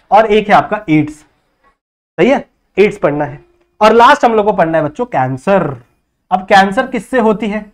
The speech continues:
कैंसर का कोई भी पैथोजन नहीं है इस दुनिया में अभी तक, तो हम लोग कैसा कह सकते हैं कि ज्यादातर कोई पैथोजन हम लोग को देखने के लिए नहीं मिलता। ये हमारे ही सेल्स की वजह से होती है, हमारे ही कुछ सेल्स होते हैं जो बागी हो जाते हैं, जो, अ, गद्दारी करने लगते हैं हमारे साथ,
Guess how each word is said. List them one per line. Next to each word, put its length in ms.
कैंसर 340
का 80
कोई 220
भी 280
पैथोजन 440
नहीं 240
है 160
इस 80
दुनिया 320
में 240
अभी 160
तक, 120
तो 180
हम 160
लोग 100
कैसा 200
कह 120
सकते 260
हैं 100
कि 80
ज्यादातर 380
कोई 120
पैथोजन 420
हम 100
लोग 100
को 80
देखने 240
के 60
लिए 100
नहीं 140
मिलता। 300
ये 80
हमारे 360
ही 140
सेल्स 260
की 80
वजह 160
से 140
होती 200
है, 160
हमारे 300
ही 100
कुछ 180
सेल्स 240
होते 180
हैं 160
जो 120
बागी 300
हो 80
जाते 280
हैं, 200
जो, 360
अ, 100
गद्दारी 380
करने 260
लगते 220
हैं 80
हमारे 200
साथ, 140